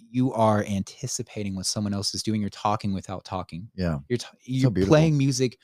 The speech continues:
Speaker 1: before you even pick up the instrument when, when four of them are sitting there, or a trio, or,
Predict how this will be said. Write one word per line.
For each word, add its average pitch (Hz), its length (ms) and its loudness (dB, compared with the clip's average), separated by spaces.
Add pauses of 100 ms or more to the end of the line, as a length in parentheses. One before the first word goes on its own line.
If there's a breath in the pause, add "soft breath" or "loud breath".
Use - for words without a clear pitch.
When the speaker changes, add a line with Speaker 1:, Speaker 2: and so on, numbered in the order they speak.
(180 soft breath)
Speaker 1:
before 135 500 -2
you 135 180 -4
even 120 280 -4
pick - 260 -6
up 123 140 -4
the 107 140 -2
instrument 95 400 -4
when, 101 260 -4 (120)
when 110 260 -2
four 120 280 2
of 113 60 2
them 117 180 -2
are 101 60 -6
sitting 113 360 -2
there, 87 240 -2
or 110 140 0
a 120 40 0
trio, 123 440 2
or, 113 340 0